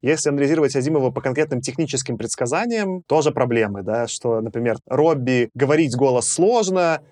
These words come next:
а сделать, чтоб ходил робот, типа, легко, а интеллект почему-то легко. Всё не так в итоге. Технические парадигмы, как она развивалась у нас, было не так. Но, несмотря на это, Азимов тут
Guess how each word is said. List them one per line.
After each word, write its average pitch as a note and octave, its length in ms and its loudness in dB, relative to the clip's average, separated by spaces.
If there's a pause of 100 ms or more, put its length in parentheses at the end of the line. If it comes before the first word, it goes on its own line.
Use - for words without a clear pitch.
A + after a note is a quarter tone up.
а B2 120 -4
сделать, C3 360 2
чтоб C3 200 -4
ходил C3 280 2
робот, A#2 300 0
типа, - 300 -4
легко, G#3 680 2
а C3 180 0
интеллект D3 360 0
почему-то C3 300 -2
легко. G3 440 2 (100)
Всё - 160 0
не F3+ 120 4
так C3 240 0
в B2+ 60 -2
итоге. G#2+ 220 -2
Технические - 680 -4
парадигмы, C3 500 0
как B2+ 100 -4
она A#2+ 100 0
развивалась A#2+ 420 0
у B2 40 -2
нас, E3 200 0
было C#3 180 2
не C3+ 100 0
так. A2 320 -4 (100)
Но, C3+ 60 0
несмотря D3+ 400 2
на C3+ 100 0
это, D#3 480 0
Азимов C3 680 0
тут - 340 0